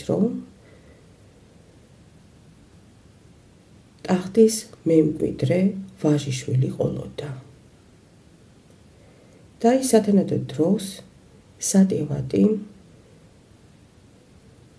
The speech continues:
ამბიკა შეიყვანა მის საძინებელ ოთახში და უთხრა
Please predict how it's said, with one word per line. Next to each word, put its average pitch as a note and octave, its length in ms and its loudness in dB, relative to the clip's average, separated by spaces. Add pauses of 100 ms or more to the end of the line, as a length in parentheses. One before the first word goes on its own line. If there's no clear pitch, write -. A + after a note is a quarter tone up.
(100)
ამბიკა G3+ 600 4 (1040)
შეიყვანა F3+ 720 2 (360)
მის G3+ 240 6
საძინებელ D#3 640 -4
ოთახში - 580 -4 (380)
და A#3+ 160 -4
უთხრა G#3 340 -2